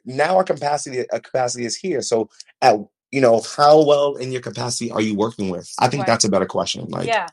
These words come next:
Speaker 2: yeah, you have
Speaker 1: how,
Speaker 2: to, mm-hmm.
Speaker 1: how well is the time that you have being utilized?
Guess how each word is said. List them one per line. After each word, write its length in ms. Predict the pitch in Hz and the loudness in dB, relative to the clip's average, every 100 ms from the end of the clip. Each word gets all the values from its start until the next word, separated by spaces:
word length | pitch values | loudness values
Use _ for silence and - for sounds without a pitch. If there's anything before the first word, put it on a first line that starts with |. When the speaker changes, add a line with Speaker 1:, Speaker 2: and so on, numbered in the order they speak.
| _ | _
Speaker 2:
yeah, 220 | 202 208 190 | -8 -8 -8
you 160 | 190 | -6
have 20 | |
Speaker 1:
how, 280 | 208 135 143 | 4 6 6
Speaker 2:
to, 60 | 143 | 2
mm-hmm. 300 | - _ - | -10 _ -6
Speaker 1:
how 300 | 151 151 160 | 4 4 4
well 320 | 139 139 135 | 0 -2 -2
is 140 | 127 123 | -4 -8
the 100 | 117 | -8
time 360 | - 127 127 | -8 -8 -6
that 220 | 117 110 | -6 -4
you 120 | 143 147 | -4 -4
have 360 | 123 113 107 | -2 0 -2
being 260 | 101 107 101 | -2 -2 0
utilized? 640 | 123 123 95 87 90 - | -2 0 -2 -4 -10 -12